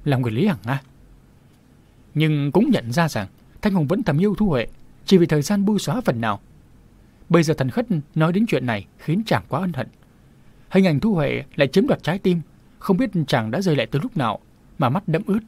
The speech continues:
Bỗng từ phía sau Hằng Nga quất ngựa tiến sát bên mình, thấy chàng rơi lệ, nàng kinh hãi vội hỏi: "Hùng đệ sao vậy? Thân thể có phải có gì đó không ổn chăng?" Có lẽ nàng không biết gì về câu chuyện giữa Truy Vân Thần Khất và Thanh Hùng. Thanh Hùng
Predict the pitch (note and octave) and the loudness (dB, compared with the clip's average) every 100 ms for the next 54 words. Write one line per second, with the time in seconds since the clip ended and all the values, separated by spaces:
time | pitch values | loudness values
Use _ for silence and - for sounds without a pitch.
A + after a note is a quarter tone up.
0 | _ _ - - - _ - D#3+ A#3 A3+ | _ _ -20 -20 -20 _ 0 4 4 2
1 | E3 G3 G#3+ C#3+ A2+ D#3+ G#3+ - D3+ B2 | 2 2 0 0 -2 -2 -2 -2 -2 -2
2 | D3+ E3 B3 G#3+ D#3 B2+ G2 - _ _ | -2 -2 0 0 0 -2 -6 -14 _ _
3 | - - C#3+ A#3 A3 - C3+ A2 C#3 E3+ | -12 -2 0 2 0 2 0 0 -4 0
4 | C#3 A2+ - - - - - D#3 E3 D#3 | 0 0 -2 -8 -20 -20 -2 2 2 2
5 | G3+ F3 B3 F#3 A2+ A#2+ G2+ - - - | 0 0 0 0 0 -2 -4 -10 -20 -20
6 | - - - - - F3 D3 - G#3 D3 | -20 -20 -20 -6 0 2 0 -2 -2 0
7 | G#2+ - - - - A#3 - B2 A#3+ A3 | -4 -6 -20 -12 -2 0 2 0 -2 -2
8 | B2+ A2+ - - A3+ G3 C3 F#3 A3 C3+ | -2 -4 -8 -4 -2 -2 -2 0 2 2
9 | - D3 D#3 - - - - - - - | 0 -4 -4 -10 -20 -20 -20 -20 -20 -20
10 | - - - - - - - - - F3+ | -20 -20 -20 -20 -20 -20 -20 -20 2 4
11 | F#3 A3+ - G3 C3+ - C3+ C3+ F#3 F3+ | 6 4 2 0 0 0 -2 0 0 0
12 | - C3 C#3 A#2+ F#3 G#3+ F3+ F3 A#2 A#3 | 0 -4 -4 -2 0 2 2 2 -2 -4
13 | B3 B2 D#3+ C#3 A2 G2+ - - - - | -2 -2 -2 -4 -8 -10 -16 -20 -20 -20
14 | - - A3 F3 D3+ | -6 0 2 2 2